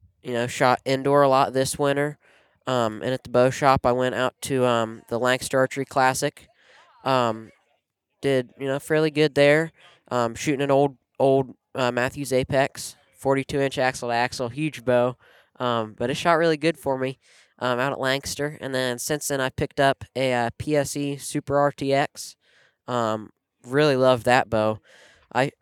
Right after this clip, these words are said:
I shot it here at, uh, Indoor Nationals in Louisville and, um,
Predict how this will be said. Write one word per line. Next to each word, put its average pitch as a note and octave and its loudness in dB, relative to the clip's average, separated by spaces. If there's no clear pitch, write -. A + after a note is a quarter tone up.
I A#2+ -2
shot C3 2
it C3 2
here C3+ 0
at, A#2+ -2
uh, A2+ 2
Indoor C3 0
Nationals B2+ -2
in A#2+ -8
Louisville B2+ 0
and, B2 -4
um, A2+ 0